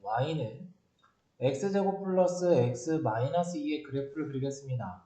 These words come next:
라는 얘기를 하게 되면 당연히 우리는 Y는 X제곱 플러스 X 마이너스 이, 그래서 인수분해에서 X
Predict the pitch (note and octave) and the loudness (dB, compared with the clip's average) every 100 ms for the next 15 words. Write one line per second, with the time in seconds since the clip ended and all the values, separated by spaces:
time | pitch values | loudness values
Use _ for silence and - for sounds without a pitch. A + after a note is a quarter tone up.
0 | - B2 D#3 C#3 G#2+ A#2+ D3 E3+ - - | -2 0 0 -2 -6 -8 -8 -6 -6 -8
1 | E3 E3 - _ _ _ _ _ _ C3 | -12 -14 -16 _ _ _ _ _ _ 0
2 | C#3 F#3 D#3+ C#3+ C#3+ C3 C#3 - - - | 2 4 2 2 0 0 0 -6 -8 -14
3 | - _ _ _ _ - _ A2+ A#2 D3 | -20 _ _ _ _ -20 _ 0 0 2
4 | C3+ A#2+ D#3+ - - - _ _ _ - | 2 0 -2 -6 -14 -20 _ _ _ -2
5 | B2+ D3+ F3+ F3 E3+ E3+ D3+ D3 C#3 - | -2 0 2 2 2 -2 -2 0 -2 -2
6 | F3 G#3 A3+ - - - _ B2 B2 - | 0 0 -2 -6 -16 -20 _ -4 -4 -2
7 | B2 G#2+ D#3+ F#3 F3+ D#3+ - C3 F#2 - | -2 0 2 2 0 -2 0 2 0 -4
8 | A2 A#2 A#2+ F3+ A3 - B2+ C#3+ C3+ C3 | -4 -2 0 -2 -2 -6 -8 -8 -8 -4
9 | A#2+ A2+ G#2 - D#3 F#3 B3 | -4 -4 -8 -6 -4 -2 -2